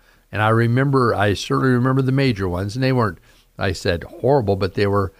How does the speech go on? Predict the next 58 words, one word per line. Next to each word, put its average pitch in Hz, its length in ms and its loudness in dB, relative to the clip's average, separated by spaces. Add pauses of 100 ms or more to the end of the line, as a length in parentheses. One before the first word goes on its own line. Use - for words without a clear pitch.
(240)
"My 98 160 -4
father 113 340 0
was 123 140 0
disciplining 131 560 -2
us," 92 240 -8
and 87 120 -10
says, 98 280 -6
"You 120 80 -6
know 151 160 -6
what? 139 260 -2 (380)
There's 123 220 0
a 151 60 -4
price 127 300 -2
to - 60 -20
be 131 140 -8
paid." 175 420 -4 (400)
As 113 220 -8
much 139 200 -2
as 143 120 -2
I 131 100 2
hate 147 220 0
doing 147 240 0
this, 143 200 -4
and 170 140 -4
he 214 80 -2
did 208 220 -2
hate 127 200 -2
doing 85 260 -8
that. 71 220 -18 (400)
He 214 240 -6
did 202 280 0
struggle 98 440 -2
with 85 140 -10
that. 82 300 -8
It, 151 200 0 (360)
it 160 80 -2
was 165 180 2
a 147 100 0
hard 151 300 0
thing, 135 220 -2
but 120 100 -2
he 196 100 2
only 170 200 0
did 151 180 2
it, 135 40 0
I, 147 200 -6
only 226 240 -6
a 87 60 -8
few 208 200 -8
times 175 340 -4
do - 60 0
I 117 80 0
ever 143 180 -2
remember 117 680 -2 (380)
getting 139 320 -2
that. 82 220 -8
But 110 80 -4
nowadays, 147 640 2